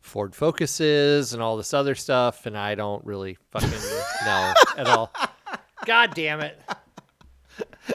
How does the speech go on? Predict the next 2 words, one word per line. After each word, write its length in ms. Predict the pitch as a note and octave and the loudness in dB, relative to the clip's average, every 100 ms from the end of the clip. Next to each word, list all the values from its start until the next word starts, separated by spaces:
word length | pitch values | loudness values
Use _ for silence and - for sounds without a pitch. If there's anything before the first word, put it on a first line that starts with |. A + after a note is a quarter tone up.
| - - - - _ - - _ _ - - _ _ - | -10 -12 -12 -12 _ -16 -16 _ _ -20 -20 _ _ 2
Focus 840 | - G#3+ - - - - A#3 D3+ | 4 4 2 0 2 6 6 4
race 460 | C#3 C3+ C3 B2+ | -2 -6 -6 -10